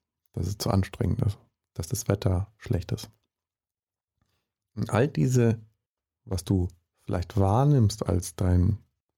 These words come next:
bewusstes Bewusstsein, entstammen diese Gedanken aber eigentlich von deinem Unterbewusstsein. Und es ist unheimlich schwer, dann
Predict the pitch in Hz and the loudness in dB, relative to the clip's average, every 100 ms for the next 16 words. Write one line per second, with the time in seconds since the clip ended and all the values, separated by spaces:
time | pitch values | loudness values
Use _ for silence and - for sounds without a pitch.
0 | _ 90 95 110 - 160 - - _ _ | _ -2 0 0 -2 -2 -4 -14 _ _
1 | _ _ _ _ 92 90 - - 101 107 | _ _ _ _ -2 -2 -2 -2 0 2
2 | 151 - _ _ _ _ _ _ _ _ | 0 -2 _ _ _ _ _ _ _ _
3 | _ _ _ _ 104 - 107 110 120 107 | _ _ _ _ -6 -2 2 4 6 6
4 | 101 95 95 117 127 110 98 98 - 92 | 6 4 4 2 0 2 4 2 4 4
5 | 98 95 - 92 95 95 - 95 87 - | 4 2 2 2 2 2 0 0 -2 -4
6 | - 147 151 _ _ _ _ _ _ _ | -8 -10 -10 _ _ _ _ _ _ _
7 | _ _ 107 101 101 - 123 117 110 104 | _ _ -2 0 0 2 4 6 4 4
8 | - 92 90 107 - _ _ _ _ _ | 2 2 2 -2 -8 _ _ _ _ _
9 | _ _ _ _ _ _ _ 95 90 98 | _ _ _ _ _ _ _ -4 0 0